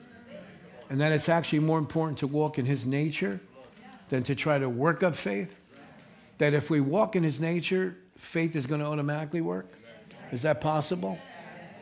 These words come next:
I saw somebody post something on Facebook the last few days,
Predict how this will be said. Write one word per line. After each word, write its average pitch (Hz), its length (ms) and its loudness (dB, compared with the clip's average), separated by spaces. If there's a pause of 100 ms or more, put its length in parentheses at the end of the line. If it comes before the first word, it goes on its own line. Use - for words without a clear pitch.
(2000)
I 170 80 2
saw 196 220 2
somebody 185 380 2
post 160 340 -2
something 156 280 -4
on 139 100 -4
Facebook 143 560 -8
the 131 100 -6
last 135 260 -6
few 135 120 -4
days, 127 380 -8